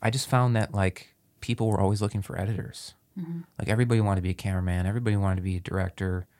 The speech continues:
Speaker 1: or whatever. So I would just go on Craigslist and find these jobs of, like, you know, this guy was shooting trade shows in, like, Las Vegas, and he just had all this cell phone footage, and he wanted to put together, like, these cool little vignettes. And I'm like, "Yeah, sure, I'll do it."
Speaker 2: Yeah.
Speaker 1: And so I just became, like,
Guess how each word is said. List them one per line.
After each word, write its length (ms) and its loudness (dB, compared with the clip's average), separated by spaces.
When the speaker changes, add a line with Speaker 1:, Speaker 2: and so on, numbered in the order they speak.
Speaker 1:
or 80 -2
whatever. 460 0
So 480 0
I 120 -4
would 100 -6
just 200 -2
go 100 4
on 140 6
Craigslist 680 -2
and 100 -8
find 280 -4
these 180 -6
jobs 480 0
of, 120 -8
like, 340 -6
you 100 -2
know, 120 -2
this 180 -6
guy 360 2
was 200 -4
shooting 640 -4
trade 360 -4
shows 360 -4
in, 60 -6
like, 140 -8
Las 240 -10
Vegas, 360 -4
and 80 -8
he 60 -6
just 140 -8
had 100 -4
all 80 -4
this 140 -8
cell 200 -4
phone 240 -6
footage, 320 -6
and 100 -12
he 40 -6
wanted 120 -6
to 60 -14
put 140 -18
together, 260 -6
like, 140 -6
these 180 -12
cool 220 -10
little 180 -6
vignettes. 520 -6
And 80 -10
I'm 60 -8
like, 180 -10
"Yeah, 160 0
sure, 220 -4
I'll 100 4
do 180 -2
it." 180 -2
Speaker 2:
Yeah. 240 -4
Speaker 1:
And 300 0
so 160 0
I 80 4
just 180 -4
became, 380 -4
like, 340 -4